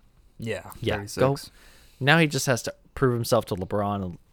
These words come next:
Speaker 2: so that LeBron will let him on, on the Lakers squad, and he can win a ring. Then he, then he's a surefire Hall of Famer.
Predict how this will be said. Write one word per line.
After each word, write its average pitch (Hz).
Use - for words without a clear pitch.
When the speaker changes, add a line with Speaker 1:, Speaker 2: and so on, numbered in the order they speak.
Speaker 2:
so 123
that 98
LeBron 98
will 92
let 92
him 92
on, 90
on 95
the 85
Lakers 90
squad, 82
and 87
he 87
can 87
win 85
a 82
ring. 80
Then 135
he, 123
then 156
he's 120
a 85
surefire 80
Hall 78
of 76
Famer. 78